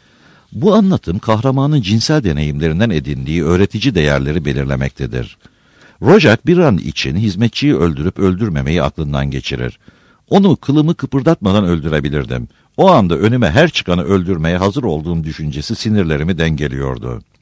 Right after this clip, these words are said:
Oysa hizmetçiyi öldürmek yerine onunla yatmaya karar verir. Bunu bir tek sözcük konuşulmadan uygulanan üç sayfalık bir cinsel ilişki anlatımı izler. Sonra kahraman övünmeye başlar.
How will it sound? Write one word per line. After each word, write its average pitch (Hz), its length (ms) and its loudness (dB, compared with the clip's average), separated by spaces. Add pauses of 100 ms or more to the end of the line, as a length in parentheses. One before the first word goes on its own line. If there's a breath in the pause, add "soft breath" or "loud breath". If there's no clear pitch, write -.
(1700 soft breath)
Oysa 208 320 2
hizmetçiyi 117 560 0
öldürmek 120 520 0
yerine 82 200 2
onunla 92 380 2
yatmaya 82 420 2
karar 67 340 -2
verir. 60 320 -8
Bunu 143 260 0
bir 151 140 4
tek 73 220 -6
sözcük 82 360 -2
konuşulmadan 80 600 -2
uygulanan 78 520 -2
üç - 200 -4
sayfalık 110 480 2
bir 104 140 4
cinsel 107 400 2
ilişki 82 340 0
anlatımı 69 400 -4
izler. 60 420 -6 (460 soft breath)
Sonra 185 300 4
kahraman 98 460 2
övünmeye 73 420 0
başlar. 62 500 -6